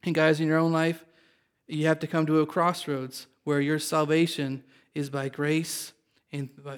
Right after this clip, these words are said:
through faith in what Jesus did for you. It really doesn't matter. I mean,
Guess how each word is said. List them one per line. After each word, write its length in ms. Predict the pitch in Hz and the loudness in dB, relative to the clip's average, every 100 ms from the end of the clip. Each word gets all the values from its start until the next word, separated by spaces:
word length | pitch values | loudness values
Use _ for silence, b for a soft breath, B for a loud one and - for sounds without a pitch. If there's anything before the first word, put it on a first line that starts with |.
| - | -12
through 200 | - 143 | -6 -6
faith 460 | 139 156 151 156 151 | -4 0 2 0 -4
in 60 | |
what 160 | 143 131 | -10 -8
Jesus 380 | 147 151 151 - | -6 -6 -6 -4
did 160 | 143 | -6
for 220 | 143 143 135 | -6 -8 -8
you. 220 | 127 123 _ _ _ _ _ _ _ _ _ _ _ _ - | -10 -16 _ _ _ _ _ _ _ _ _ _ _ _ -6
It 80 | 151 | 2
really 180 | 180 | 4
doesn't 240 | 175 175 156 | 4 2 0
matter. 540 | 165 180 147 139 - - | 0 2 2 0 -8 -4
I 60 | |
mean, 280 | 147 147 143 | 0 2 0